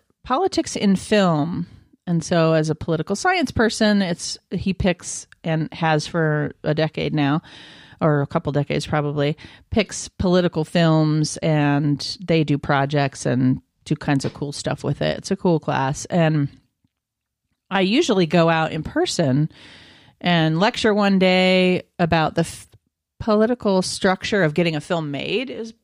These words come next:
kind of what I do. I kind of flip it and give that perspective of, of the politics involved in the filmmaking industry, 'cause there are a ton.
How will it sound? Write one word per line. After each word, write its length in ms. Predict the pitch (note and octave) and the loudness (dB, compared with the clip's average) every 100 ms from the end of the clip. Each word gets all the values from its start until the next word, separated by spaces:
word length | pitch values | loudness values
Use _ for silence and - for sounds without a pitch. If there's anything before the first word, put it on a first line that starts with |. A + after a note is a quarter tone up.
| _ | _
kind 200 | G#3 F#3 | -8 -8
of 80 | E3 | -6
what 140 | D#3 | -4
I 160 | D#3 F3 | -4 -2
do. 240 | A#3 B3 | 0 2
I 100 | G#3 | 0
kind 440 | - E3+ D#3 D3 - | 0 0 0 -4 -10
of 20 | |
flip 280 | - F3+ F3 | -8 -6 -2
it 140 | G3 - | -4 -4
and 220 | F3+ E3 D#3 | -6 -6 -4
give 160 | D#3 | -4
that 340 | D#3+ C3 - - | -4 -4 -8 -8
perspective 760 | F#3+ - F#3+ F3+ G3 F#3+ F#3 | -8 -4 -4 -2 -2 -2 -2
of, 320 | D3+ D#3 - - - - - - _ | -6 -6 -12 -20 -20 -20 -20 -20 _
of 140 | E3 D#3 | -8 -6
the 80 | E3+ | -2
politics 480 | F#3 F3 E3+ E3+ | 0 0 0 -2
involved 500 | E3+ D3+ D3+ D#3 D#3 - | -2 2 4 2 0 -4
in 160 | D3+ D3+ | -2 0
the 60 | |
filmmaking 540 | D3+ E3+ E3 D#3 D3 C3 | 2 2 2 0 -2 0
industry, 640 | E3 G3 - A#3 A#3+ C4+ | 0 0 0 2 2 2
'cause 340 | - E3+ - - | 2 0 0 0
there 220 | E3+ D3+ | 2 2
are 160 | D3+ D3+ | 4 2
a 40 | |
ton. 460 | - E3 E3 A3+ | 0 -2 2 2